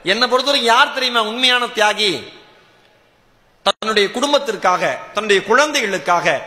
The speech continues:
தன்னுடைய குழந்தைகளுடைய எதிர்காலத்திற்காக தன்னுடைய தன்மானத்தை அடகு வைத்து விட்டு ஒரு இடத்தில் வேலை செய்து அதற்கான வருமானத்தை வைத்து ஒரு குடும்பத்தை காப்பாத்துறான் பாருங்க ஒரு ஆம்பளை,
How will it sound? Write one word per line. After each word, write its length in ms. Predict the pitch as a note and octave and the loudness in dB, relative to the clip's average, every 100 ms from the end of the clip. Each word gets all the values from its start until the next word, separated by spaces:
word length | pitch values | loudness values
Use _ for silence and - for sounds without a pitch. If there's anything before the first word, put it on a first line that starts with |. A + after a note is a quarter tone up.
| - - | -12 -2
தன்னுடைய 300 | G#3 G#3+ G3 | 0 0 0
குழந்தைகளுடைய 640 | A3+ D4+ D4+ C#4 A3+ G3+ | 2 2 2 0 2 2
எதிர்காலத்திற்காக 880 | A#3 C#4 B3 G3+ F#3 D#3+ F3+ E3+ D3 - - - | 2 2 2 0 -4 -2 0 2 0 -2 -12 -4
தன்னுடைய 380 | F#3+ G3+ G3 F#3 | -4 -2 0 0
தன்மானத்தை 640 | - A3 C4 C4+ B3 A#3 | 0 0 2 4 2 0
அடகு 340 | G3 F#3 B3 A#3 | 2 2 2 2
வைத்து 260 | G#3+ G#3 | 0 0
விட்டு 240 | F#3+ A3 G3 | -2 0 2
ஒரு 140 | F#3 | 4
இடத்தில் 360 | F#3+ A#3+ B3 F#3+ | 4 2 0 2
வேலை 260 | G#3 A3+ | 2 2
செய்து 300 | G3+ G#3 F#3 | 2 2 2
அதற்கான 460 | F3 G3 G3 F#3+ F3+ | 2 0 0 0 2
வருமானத்தை 520 | F3+ A#3+ B3 G#3+ G3+ | 2 2 0 0 -2
வைத்து 240 | F#3 G3+ F#3+ | -2 0 0
ஒரு 140 | E3+ | 0
குடும்பத்தை 420 | G#3+ B3 B3+ G#3+ | 2 2 2 0
காப்பாத்துறான் 540 | G3+ A3 C4 A3 G3+ F#3 | 2 4 4 2 2 2
பாருங்க 320 | F3+ F3 E3+ | 2 2 4
ஒரு 0 | |
ஆம்பளை, 400 | G#3+ A3+ F#3 | 4 4 4